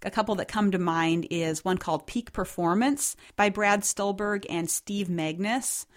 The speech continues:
We've had them on the podcast before. Let Your Mind Run by Dina Castor is another great book that it's part memoir, but also has a lot of great mindset stuff in it.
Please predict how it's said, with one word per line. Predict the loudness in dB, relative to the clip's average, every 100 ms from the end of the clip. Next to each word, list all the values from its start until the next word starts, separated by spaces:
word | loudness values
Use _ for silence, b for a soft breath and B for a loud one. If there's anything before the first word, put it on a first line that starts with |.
| b b b
We've | 0
had | 2 2
them | 2
on | 0
the |
podcast | 0 0 0 0 -4 -4
before. | -8 -10 -4 0 0 0 -6 B B B
Let | -2 2
Your | 2
Mind | 2 2 4 2
Run | 2 2 2
by | 0
Dina | 0 -2
Castor | -4 -6 -6 -6 -4 -2
is | 0
another | -2 -2 -4
great | -4 -2 -2 -2
book | -2 -2 -4
that | -4 -2 -2 -6 -16 b b b
it's | -4 -2
part | 4 4 6
memoir, | 4 6 6 6 4
but | 4
also | 2 2 0 -2
has | -4 -4
a |
lot | -2 -2
of | 0
great | -2 0
mindset | 0 0 0 -4 -4
stuff | -4 -4 -4
in | -2
it. | 0 -2 -6